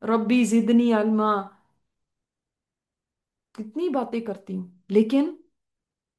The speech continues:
जब इस रिश्ते का जो मामला है, जो ताल्लुक है मेरा, इस रिश्ते के नाम के ऊपर मैं तो अल्लाह ताला से बहुत कुछ मांगू, लेकिन जब इस रिश्ते के तकाजे आए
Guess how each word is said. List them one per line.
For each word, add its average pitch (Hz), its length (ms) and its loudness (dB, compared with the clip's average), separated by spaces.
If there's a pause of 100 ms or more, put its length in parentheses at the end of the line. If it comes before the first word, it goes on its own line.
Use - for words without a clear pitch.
(160)
जब 233 580 2 (380)
इस 285 440 0 (200)
रिश्ते 214 500 2
का 196 480 -4 (1120)
जो 247 500 2 (280)
मामला 190 440 6
है, 233 160 6
जो 214 140 4
ताल्लुक 196 540 0
है 220 80 4
मेरा, 175 340 -6 (520)
इस 277 180 -4
रिश्ते 214 460 -4
के 262 140 -4 (420)
नाम 202 380 4
के 277 120 0
ऊपर 226 220 0
मैं 214 440 -2
तो 285 80 -4
अल्लाह 226 320 0
ताला 240 220 -4
से 262 120 -4
बहुत 220 420 2
कुछ - 240 -4
मांगू, 190 400 -4 (840)
लेकिन 247 440 0
जब 214 220 -2
इस 220 160 -4
रिश्ते 196 360 -4
के 247 120 -4
तकाजे 196 640 4
आए 175 280 -2